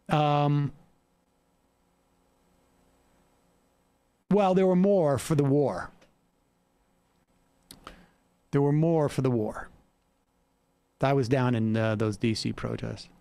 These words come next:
Butt sauce. Chris, Chris, Chris Rock had a bit about how Americans started coming together to hate terrorists, and that was cool, and then to hate foreigners, and that was cool, then to hate Muslims. And that's when Rock said, "You know, black people and Jewish people are next.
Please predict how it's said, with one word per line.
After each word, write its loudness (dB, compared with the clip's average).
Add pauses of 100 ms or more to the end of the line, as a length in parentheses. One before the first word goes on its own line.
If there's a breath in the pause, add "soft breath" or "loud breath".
(1800)
Butt 2
sauce. 0
Chris, -2 (180)
Chris, 0
Chris -2
Rock 0
had 2
a 2
bit 0
about 2
how 2
Americans 0
started 0
coming 0
together 0
to 0
hate 0
terrorists, 0
and 0
that -2
was -8
cool, 0
and 2
then 0
to 0
hate 0
foreigners, 0
and 0
that 0
was -4
cool, -2 (460 loud breath)
then 2
to 2
hate 0
Muslims. 0 (420 loud breath)
And 2
that's 0
when 2
Rock 0
said, 0
"You 2
know, 2
black 0
people 0
and 0
Jewish 0
people 0
are 0
next. -2